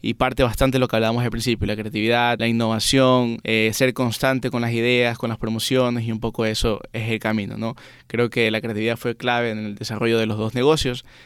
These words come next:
y los dos partieron de una necesidad, eh, de cada persona que, que, que, como te comentaba.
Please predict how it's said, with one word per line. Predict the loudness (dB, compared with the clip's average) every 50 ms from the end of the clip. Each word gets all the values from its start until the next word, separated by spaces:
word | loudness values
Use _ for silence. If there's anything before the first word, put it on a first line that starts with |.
| -12 _
y | 0 0 0 0 -2 -4
los | -4 -4 0 2
dos | 0 2
partieron | 2 2 4 4 4 4 2 2 0
de | 0
una | 0 -2 -2
necesidad, | -2 -4 -4 -6 -4 -2 0 0 0 0 -2 _ _ _ -20 -14 -10
eh, | -6 -4 -4 -4 -6 -8 -10 -8
de | -6 -6 -4
cada | -2 0 0 0 0
persona | -2 -4 -6 -4 -4 -4 -4
que, | -4 -6 -6 -8 -10 -14 -16
que, | -18 -14
que, | -14 -14 -14 _
como | -10 -8 -6 -6
te | -6 -6
comentaba. | -6 -8 -8 -8 -8 -10 -10 -12 -14